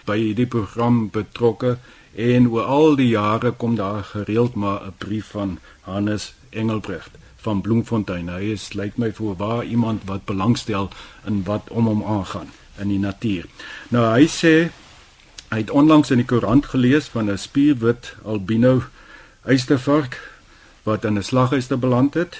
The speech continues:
en wat toe nou gekry is en die het nou uiteindelik sodanig herstel en die sit dan nou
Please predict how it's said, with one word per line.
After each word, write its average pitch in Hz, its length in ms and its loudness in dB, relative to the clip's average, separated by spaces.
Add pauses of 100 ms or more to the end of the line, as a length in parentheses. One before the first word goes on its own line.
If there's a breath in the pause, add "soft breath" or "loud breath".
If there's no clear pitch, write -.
(100)
en 92 440 -4
wat 95 200 -6 (200)
toe 110 120 -6
nou 95 200 -4
gekry 127 560 0
is 127 140 -6
en 90 380 -4
die 107 160 -4
het 120 80 -8
nou 104 120 -2
uiteindelik 123 440 2
sodanig 117 640 -2
herstel 123 680 0
en 98 300 -2
die 120 280 2 (540 loud breath)
sit 135 380 2
dan 110 220 2
nou 104 220 0